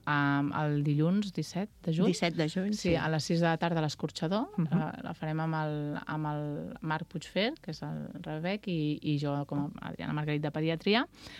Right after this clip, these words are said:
Speaker 1: per parlar i també informar les famílies. Sobretot està enfocada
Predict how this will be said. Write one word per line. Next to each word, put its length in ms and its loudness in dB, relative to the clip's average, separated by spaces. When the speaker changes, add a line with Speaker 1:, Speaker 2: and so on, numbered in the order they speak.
Speaker 1:
per 180 2
parlar 480 2
i 280 2
també 220 0
informar 400 0
les 120 -4
famílies. 360 2
Sobretot 280 0
està 220 -2
enfocada 600 0